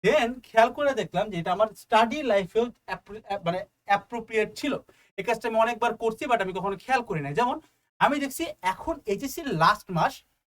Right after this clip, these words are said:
আমার কোন একটা ফ্রেন্ড নতুন একটা কোচিং এ যায় নতুন একটা কিছু পড়তেছে। আমার কাছে মনে হচ্ছে, "কি রে ভাই, এ এত পড়তেছে, আমি এই কাজটা করতেছি না, আমি কি করবো?" যদিও আমাদের এইচএসসি এক্সাম হইছিল না, but then বুয়েট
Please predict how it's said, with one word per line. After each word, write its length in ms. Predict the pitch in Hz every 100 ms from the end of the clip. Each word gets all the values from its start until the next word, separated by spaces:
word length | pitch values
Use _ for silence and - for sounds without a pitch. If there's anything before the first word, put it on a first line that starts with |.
| -
আমার 200 | 185 240
কোন 160 | 262 262
একটা 220 | 262 254
ফ্রেন্ড 300 | 311 349 269
নতুন 240 | 277 359
একটা 180 | 349 302
কোচিং 320 | 277 226 240
এ 100 | 214
যায় 160 | 190 294
নতুন 280 | 262 277 240
একটা 180 | 220
কিছু 220 | 180 185 233
পড়তেছে। 420 | 285 - 175 - _ _ _ _ _ _ -
আমার 160 | 233
কাছে 160 | 277 285
মনে 160 | 285 285
হচ্ছে, 120 | 285 -
"কি 100 | 240
রে 100 | 214
ভাই, 180 | 190 - _ _ -
এ 100 | 240
এত 200 | 277 277
পড়তেছে, 440 | 269 196 170 165
আমি 180 | 175 180
এই 60 | 185
কাজটা 260 | 180 -
করতেছি 360 | 180 180 165 -
না, 60 | 151
আমি 120 | 165
কি 100 | 160
করবো?" 240 | 165 151 - _ _ _ _
যদিও 160 | 196 269
আমাদের 240 | 277 269
এইচএসসি 280 | 247 254 262
এক্সাম 240 | 233 233 220
হইছিল 300 | 220 196 160
না, 160 | 202
but 140 | 214 170
then 240 | 180 185
বুয়েট 260 | 170 185